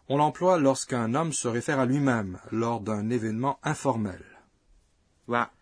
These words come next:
Speaker 1: est la particule qui indique le thème ou le marqueur de sujet.
Speaker 2: "Nihon"
Speaker 1: c'est Japon.
Speaker 2: "O"
Speaker 1: est une particule qui indique l'endroit où une personne va aller.
Speaker 2: "Isshu"
Speaker 1: signifie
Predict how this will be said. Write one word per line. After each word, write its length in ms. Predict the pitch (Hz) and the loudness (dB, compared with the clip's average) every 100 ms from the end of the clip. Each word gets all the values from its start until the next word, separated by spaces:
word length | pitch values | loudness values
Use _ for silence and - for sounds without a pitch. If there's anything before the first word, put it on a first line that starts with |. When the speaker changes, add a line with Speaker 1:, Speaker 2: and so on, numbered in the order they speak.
| _ _ _ _ | _ _ _ _
Speaker 1:
est 80 | 139 | 0
la 100 | 139 | 0
particule 480 | - - - - 170 | 0 -6 -6 -2 -2
qui 140 | - | 0
indique 260 | 143 139 - | -2 -2 -2
le 140 | 120 | -4
thème 400 | - 113 123 147 - | -2 -4 -2 -4 -2
ou 120 | 143 | 0
le 100 | 117 | 2
marqueur 640 | 113 - - 143 147 139 110 | 0 -2 -2 -2 -2 -4 -10
de 340 | 101 110 104 95 | -10 -6 -6 -8
sujet. 500 | - 165 135 110 - _ _ _ _ _ _ _ _ - | -6 -4 -4 -6 -10 _ _ _ _ _ _ _ _ -2
Speaker 2:
"Nihon" 500 | 127 135 170 156 - _ | 0 0 -2 -2 -4 _
Speaker 1:
c'est 340 | - 156 160 - - | -6 -4 -4 -8 -6
Japon. 380 | 120 156 - - _ _ _ _ _ _ _ _ - | -4 -4 -8 -16 _ _ _ _ _ _ _ _ -4
Speaker 2:
"O" 220 | 139 - _ _ _ _ - | -4 -4 _ _ _ _ -8
Speaker 1:
est 140 | 127 | -6
une 80 | 143 | -2
particule 540 | 180 - 120 - 135 170 | 0 0 -4 -2 -2 -2
qui 140 | 151 | -4
indique 280 | 131 139 135 | -4 -4 -2
l'endroit 560 | 139 113 101 123 - - | 0 -2 0 0 0 -2
où 100 | 113 | -2
une 120 | 107 | 0
personne 440 | 127 - 170 165 | -2 -2 -4 -4
va 200 | 101 139 | 0 0
aller. 320 | 131 92 78 - _ _ _ _ _ _ _ _ _ _ _ - | 0 -4 -12 -20 _ _ _ _ _ _ _ _ _ _ _ -6
Speaker 2:
"Isshu" 800 | 127 113 - - 160 156 143 - _ _ _ - | -4 -6 -8 -6 -2 0 0 -4 _ _ _ -12
Speaker 1:
signifie 560 | - 165 117 - 170 | -6 -4 -4 -6 -10